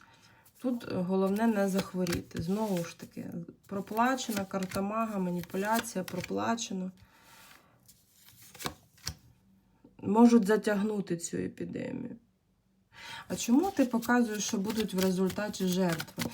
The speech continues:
Будуть показувати велику кількість загиблих. Гроші, бачите? Гроші.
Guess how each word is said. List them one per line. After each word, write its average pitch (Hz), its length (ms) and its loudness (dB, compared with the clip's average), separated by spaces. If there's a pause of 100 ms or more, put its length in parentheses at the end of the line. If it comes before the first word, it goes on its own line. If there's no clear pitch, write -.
(320)
Будуть 226 360 0
показувати 202 640 -2
велику 185 400 0
кількість 190 480 -2
загиблих. 170 540 0
Гроші, 196 560 0
бачите? 226 460 -6 (760)
Гроші. 226 500 -4